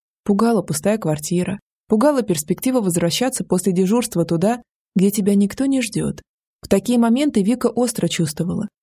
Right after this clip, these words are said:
что у нее никого, кроме тетки, больше нет в этой жизни.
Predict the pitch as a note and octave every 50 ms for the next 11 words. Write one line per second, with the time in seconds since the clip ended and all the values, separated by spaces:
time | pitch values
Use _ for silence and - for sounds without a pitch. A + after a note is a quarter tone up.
0 | _ - - - G3 G#3 G#3 G#3+ G#3 A3 A#3 A3+ C4+ D#4 D4+ - C#4+ C4 B3+ C4
1 | B3 - F#3 E3+ E3+ E3+ E3 - C4 C#4+ - - - F3+ F#3 E3 D#3 - - E3+
2 | E3 F#3 A#3+ A3+ - E3+ D#3+ D#3+ E3 D#3+ D#3+ D#3 D#3 D#3 - F3+ F#3 G#3+